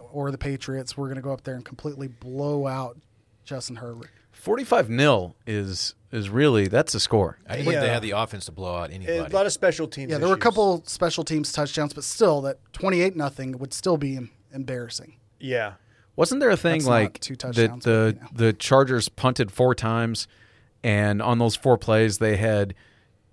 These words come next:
Speaker 2: twelve, twelve, eleven, and ten men on the field at certain points?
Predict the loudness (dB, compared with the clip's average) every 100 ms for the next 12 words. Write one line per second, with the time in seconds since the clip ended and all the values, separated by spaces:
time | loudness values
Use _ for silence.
0 | _ 2 6 8 8 4 -2 -2 4 6
1 | 8 6 2 -2 2 4 4 2 0 -4
2 | -2 -2 0 0 0 -2 -2 0 0 -2
3 | _ _ _ -6 -4 -2 -2 -2 -4 -4
4 | -6